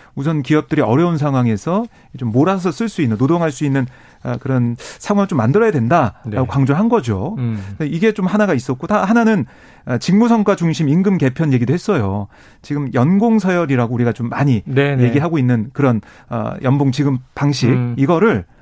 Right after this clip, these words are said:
Speaker 1: 직무성과 중심으로 가겠다.
Speaker 2: 네,
Speaker 1: 왜냐하면
Speaker 2: 네.
Speaker 1: 지금 젊은 층 같은 경우는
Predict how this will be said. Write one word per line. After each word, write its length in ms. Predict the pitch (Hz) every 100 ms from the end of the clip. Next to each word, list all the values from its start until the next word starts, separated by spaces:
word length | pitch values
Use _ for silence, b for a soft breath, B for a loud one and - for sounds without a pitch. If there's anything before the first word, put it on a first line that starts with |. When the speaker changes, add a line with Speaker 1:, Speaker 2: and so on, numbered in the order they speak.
| b b b
Speaker 1:
직무성과 1000 | 165 180 214 208 196 190 175 175 170 160
중심으로 420 | - 151 139 156
가겠다. 400 | - 117 - 113 - -
Speaker 2:
네, 320 | 117 104 98 95
Speaker 1:
왜냐하면 640 | 190 247 190 143 151 107
Speaker 2:
네. 40 | -
Speaker 1:
지금 260 | 160 165
젊은 480 | 147 139 170 202 180
층 200 | - 185
같은 300 | 165 143 160
경우는 420 | 143 131 127 131